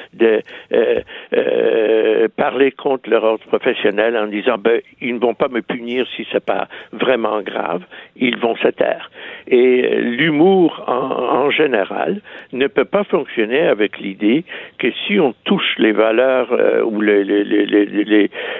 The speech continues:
euh, motifs de discrimination sous la charte, il y a un danger qu'on se fasse, euh, ramasser.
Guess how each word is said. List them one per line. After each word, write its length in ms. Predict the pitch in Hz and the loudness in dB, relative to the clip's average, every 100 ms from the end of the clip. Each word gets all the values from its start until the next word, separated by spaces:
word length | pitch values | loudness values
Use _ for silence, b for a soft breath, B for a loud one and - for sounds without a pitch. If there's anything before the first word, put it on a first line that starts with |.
| - | 0
euh, 260 | 104 104 | 2 2
motifs 460 | 104 123 147 180 - | 0 -2 -2 -6 -2
de 80 | 120 | -2
discrimination 760 | 117 - - 107 107 - 151 - | -2 -8 -4 -2 0 2 0 0
sous 80 | 127 | -2
la 140 | 98 | 0
charte, 340 | 101 165 175 - | 0 -2 -2 -2
il 80 | 123 | 2
y 40 | |
a 60 | 123 | 2
un 80 | 113 | 2
danger 640 | 110 131 131 113 147 165 B B B - | 2 0 0 0 0 0 B B B -4
qu'on 320 | 117 113 - - - | 0 2 0 -2 -2
se 80 | - | 0
fasse, 280 | 131 110 - - | 0 -2 -6 -2
euh, 560 | - 120 117 135 - - | 0 2 2 2 2 2
ramasser. 640 | 117 117 110 - 135 143 | 2 0 -4 0 0 0